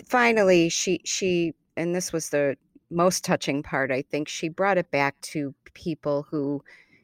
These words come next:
you know, aren't really celebrating this moment because they're still grieving loved ones they lost during the pandemic, or they're suffering themselves from the long-term effects of this horrible virus.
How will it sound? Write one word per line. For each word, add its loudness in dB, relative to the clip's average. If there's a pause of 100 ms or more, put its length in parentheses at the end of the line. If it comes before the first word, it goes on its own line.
(120)
you 0
know, 2
aren't 0
really 2
celebrating 0
this -4
moment -4
because -6
they're -6
still -2
grieving -2 (320)
loved 2
ones 0 (200)
they 4
lost 0
during -4
the -6
pandemic, -2 (320)
or 6 (220)
they're 0
suffering -2
themselves -4
from -8
the -8
long-term -6 (300)
effects -2
of -6
this -4
horrible -4 (100)
virus. -2